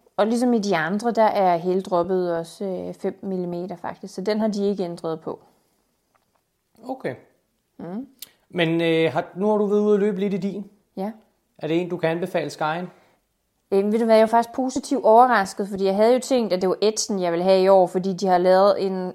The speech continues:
Speaker 1: en omv-, eller hvad hedder det, omrokering på skoene, så førhen har jeg jo altid løbet i Sky, men nu er de lavet det lidt om, så det er egentlig Edgen, man kan også se, det er den, folk egentlig har købt flest af. Det er i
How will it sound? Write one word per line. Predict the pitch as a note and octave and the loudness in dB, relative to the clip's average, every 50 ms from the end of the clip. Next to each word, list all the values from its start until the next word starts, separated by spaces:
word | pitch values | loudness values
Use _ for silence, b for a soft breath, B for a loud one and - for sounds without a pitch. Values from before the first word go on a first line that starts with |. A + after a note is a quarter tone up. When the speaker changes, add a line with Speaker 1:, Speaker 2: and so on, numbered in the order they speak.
| _ - | _ -10
Speaker 1:
en | D3 F3 F3 - - | -10 -10 -10 -10 0
omv-, | - F#3+ G#3+ A#3+ C4 B3 A#3 | 2 4 4 4 2 0 0
eller | D3 D3+ E3 E3 E3+ | 0 0 -2 -2 -4
hvad | F3 F#3 | -4 -2
hedder | F#3+ F#3 F3 | -2 -2 -2
det, | F3+ F3 F3 - _ _ - _ _ - | -2 -8 -10 -12 _ _ -20 _ _ -2
omrokering | A#3 C#4 D4 D#4 D4 D4 - C#4 B3+ A#3 A3 A3 | -2 0 0 -2 -4 -4 -2 -4 -2 -2 -2 -4
på | B3 | -6
skoene, | A3+ - - C#4 C4+ B3 A#3 A3 A3 | -8 -2 0 2 2 4 2 0 0
så | A#3 A3+ | -2 -4
førhen | A3 A3 - - C#4 B3 A3+ A3+ A3 | -6 -4 -2 2 2 4 4 2 0
har | G#3+ G#3 | 0 2
jeg | G3+ | 2
jo | G#3 | 2
altid | A3+ A3 - - A#3+ | 2 2 0 -4 -2
løbet | A3 A3 G#3 G3+ A3+ | 0 0 0 0 -2
i | G#3+ | -4
Sky, | A3 - - F#3+ F#3+ G#3 G#3+ | -4 -4 -2 -2 0 0 0
men | A3 A3 | 0 0
nu | A3 | -2
er | A#3+ | -2
de | B3+ C4 B3 | -2 -2 0
lavet | A#3+ A3 G#3 G3+ | 0 0 0 0
det | G#3+ G#3+ | -2 -2
lidt | A3 B3 - - | -2 -4 0 2
om, | - G3 A3 B3+ D#4 - b b b b b b | 4 4 4 2 -2 -6 b b b b b b
så | b - A#3 | b -2 0
det | A#3+ | 0
er | B3 | 2
egentlig | A#3+ A#3 A3 - - | 2 0 0 0 0
Edgen, | A3 C4 - - - - A#3+ G#3+ | -2 -2 -2 -6 -10 -6 -4 -4
man | G3 F#3+ F#3+ | -4 -2 -2
kan | G#3 | -4
også | G#3+ G#3 | -4 -4
se, | - B3+ A#3 | -2 -4 -4
det | G3 F#3+ F#3+ | -4 -2 -2
er | A3+ A3 | -2 -2
den, | G#3+ G#3 | -2 -4
folk | - - A3 G#3 G#3+ G3 | 0 0 0 0 0 -2
egentlig | A3+ A3 G#3 G3 F#3 | -4 -4 -4 -4 -6
har | F3 F3 | -6 -8
købt | - - - A3+ A3+ - | -10 -6 -6 -6 -6 -8
flest | - - A#3 G#3+ G3 F#3+ - | -10 -6 -6 -4 -4 -4 -2
af. | G#3 G#3 | 0 0
Det | G#3 | 0
er | |
i | G3 | 2